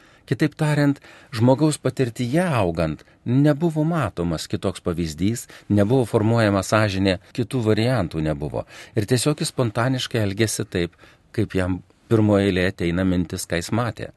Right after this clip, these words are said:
Ir iš filmų, ir iš savo kasdienės buitinės aplinkos.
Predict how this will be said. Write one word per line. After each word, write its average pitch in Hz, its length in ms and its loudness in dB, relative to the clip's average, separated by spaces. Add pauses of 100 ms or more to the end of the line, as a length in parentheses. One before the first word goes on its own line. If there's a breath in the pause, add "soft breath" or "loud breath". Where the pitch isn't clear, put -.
(200 soft breath)
Ir 90 160 -2
iš - 220 -2
filmų, 90 480 2 (360 soft breath)
ir 101 400 0
iš - 200 -2
savo 90 300 -2
kasdienės 85 520 -4
buitinės 98 520 -2
aplinkos. - 600 -8